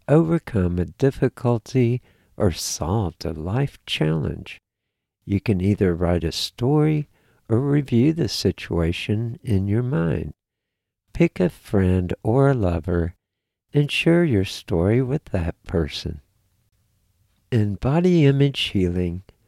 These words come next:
we have covered many aspects of beauty and what it means to be beautiful.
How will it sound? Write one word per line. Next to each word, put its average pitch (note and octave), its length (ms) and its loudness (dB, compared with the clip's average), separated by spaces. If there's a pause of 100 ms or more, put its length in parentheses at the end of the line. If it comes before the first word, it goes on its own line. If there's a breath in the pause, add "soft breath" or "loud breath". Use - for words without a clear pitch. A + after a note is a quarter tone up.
(240)
we D#3+ 180 4
have B2+ 240 0 (100)
covered F#2 460 0
many E3+ 520 0
aspects G#2+ 680 -2
of A#2+ 160 -2
beauty A#2+ 580 0 (340)
and A#2+ 220 2
what C3 200 4
it D#3+ 180 -2
means F#2+ 480 -2
to - 180 -8
be C#3+ 200 0
beautiful. E2 800 -2